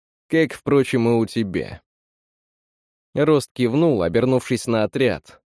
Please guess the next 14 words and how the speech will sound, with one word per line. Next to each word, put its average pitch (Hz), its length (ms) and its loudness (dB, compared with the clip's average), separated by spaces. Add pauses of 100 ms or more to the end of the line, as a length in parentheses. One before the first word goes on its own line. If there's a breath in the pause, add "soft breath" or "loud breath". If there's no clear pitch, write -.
(180)
но 151 200 0
двадцать 123 420 0
шестой 135 500 0
уже 120 340 0
и 117 40 0
след 113 400 -4
простыл. - 640 -4 (920)
"Не 87 240 -2
волнуйся, 123 800 0
вы 95 140 0
ещё 117 280 0
встретитесь 120 720 -2
на 110 160 0
брифинге", 107 800 -6